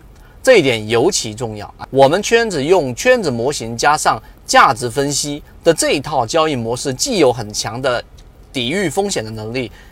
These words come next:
也有很强的这一种爆发能力。所以第三个特性就是这个标的所属行业，它到底有什么有这一种固定的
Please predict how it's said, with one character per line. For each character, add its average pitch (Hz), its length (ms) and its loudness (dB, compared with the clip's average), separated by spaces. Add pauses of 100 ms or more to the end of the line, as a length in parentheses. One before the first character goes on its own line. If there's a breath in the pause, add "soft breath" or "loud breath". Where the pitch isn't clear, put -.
也 170 220 2
有 165 200 4
很 107 320 -8
强 113 320 -6
的 127 120 -2
这 156 140 -4
一 127 140 -2
种 107 220 -8
爆 156 160 2
发 107 160 -4
能 101 220 -14
力。 104 160 -14 (380 soft breath)
所 208 140 6
以 185 160 8 (100)
第 - 80 -10
三 247 220 0
个 247 100 6
特 226 160 0
性 196 160 0
就 165 120 -6
是 170 80 -8
这 277 260 -2
个 185 160 2
标 185 240 2
的 185 160 -6
所 135 180 -4
属 - 160 -8
行 117 240 -6
业， 175 160 -2
它 196 120 -2
到 214 120 0
底 131 140 -4
有 127 160 0
什 151 100 -12
么 131 80 -8
有 127 200 -4 (420 soft breath)
这 233 120 8
一 170 120 6
种 113 240 -4 (220)
固 233 160 0
定 175 240 0
的 117 260 0